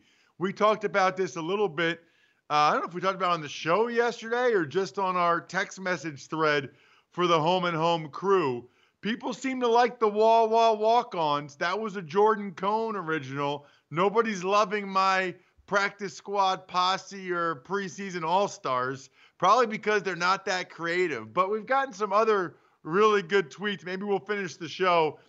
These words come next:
with some other nicknames for this Eagles team,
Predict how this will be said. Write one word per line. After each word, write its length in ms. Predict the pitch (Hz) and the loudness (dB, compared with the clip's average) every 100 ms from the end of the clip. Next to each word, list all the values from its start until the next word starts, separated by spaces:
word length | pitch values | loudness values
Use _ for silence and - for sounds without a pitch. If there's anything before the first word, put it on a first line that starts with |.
| _ _ - | _ _ -6
with 160 | 165 | -6
some 140 | 151 180 | -2 0
other 200 | 185 175 | 0 0
nicknames 520 | 185 - 170 165 151 | -4 -6 -4 -4 -6
for 120 | 160 | -8
this 240 | 170 156 - | -6 -6 -6
Eagles 560 | 190 170 160 147 135 - | -8 -6 -4 -6 -10 -16
team, 460 | - 180 151 123 | -8 -6 -4 -6